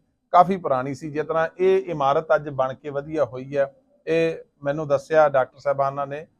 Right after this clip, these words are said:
ਇਹ ਜਿਹੜੀ ਇਮਾਰਤ ਸੀ ਸਾਡੀ ਪੁਰਾਣੀ ਜਿਹੜੀ ਸੀ, ਇਹ ਇੱਕ ਜੰਝ ਘਰ ਸੀ ਜਿੱਥੇ ਬੈਠ ਕੇ ਲੋਕਾਂ ਦਾ ਇਲਾਜ ਕਰਿਆ ਕਰਦੇ ਸੀ।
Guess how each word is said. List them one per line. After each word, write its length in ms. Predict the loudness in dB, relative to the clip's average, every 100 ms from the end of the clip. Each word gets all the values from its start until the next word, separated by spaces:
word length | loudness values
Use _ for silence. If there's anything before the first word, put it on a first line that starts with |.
| _ _ _ _
ਇਹ 120 | 2 2
ਜਿਹੜੀ 240 | 2 0
ਇਮਾਰਤ 400 | 4 6 6 4
ਸੀ 140 | -4
ਸਾਡੀ 440 | 0 2 2 -2 -6 -10 _ _ 4
ਪੁਰਾਣੀ 340 | 6 6 4
ਜਿਹੜੀ 260 | 2 0 -2
ਸੀ, 220 | -8 -12 _ _ _ 0
ਇਹ 240 | 4 4
ਇੱਕ 220 | 0 -4
ਜੰਝ 360 | -2 2 2 4
ਘਰ 220 | 6 6
ਸੀ 160 | 4 -6
ਜਿੱਥੇ 560 | -8 -8 -4 -4 -4
ਬੈਠ 260 | -2 0 0
ਕੇ 120 | -4
ਲੋਕਾਂ 320 | -8 -8 -6
ਦਾ 160 | 0 2
ਇਲਾਜ 260 | 2 0 -2
ਕਰਿਆ 280 | -8 -8
ਕਰਦੇ 320 | -8 -14 -18 -20
ਸੀ। 220 | _